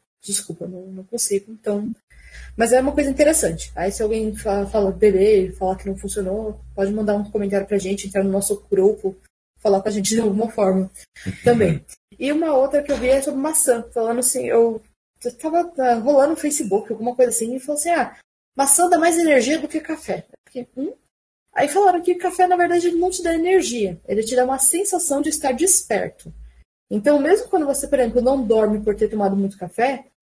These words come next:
Speaker 1: normalmente as pessoas não dormem, mas elas se sentem muito cansadas. Então, ele não te deu energia.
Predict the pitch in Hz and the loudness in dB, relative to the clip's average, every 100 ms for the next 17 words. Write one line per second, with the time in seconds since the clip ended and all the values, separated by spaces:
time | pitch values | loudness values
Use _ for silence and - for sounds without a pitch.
0 | _ 233 285 415 440 339 214 254 381 - | _ 4 6 6 6 4 2 0 0 -2
1 | - - 202 208 240 240 226 254 233 196 | -6 -6 -4 -4 2 2 2 0 0 0
2 | 190 226 370 - _ _ _ _ _ 220 | 0 -2 -4 -8 _ _ _ _ _ -2
3 | 226 247 - 285 269 277 247 240 294 311 | 2 4 2 0 -2 -2 -2 -2 -6 -6
4 | 311 226 180 170 - - - _ _ _ | -6 -6 -8 -10 -12 -12 -18 _ _ _
5 | _ - 214 277 320 349 359 359 339 453 | _ -6 2 2 4 2 0 0 2 2
6 | 466 277 247 202 196 175 | 4 4 2 2 -4 -4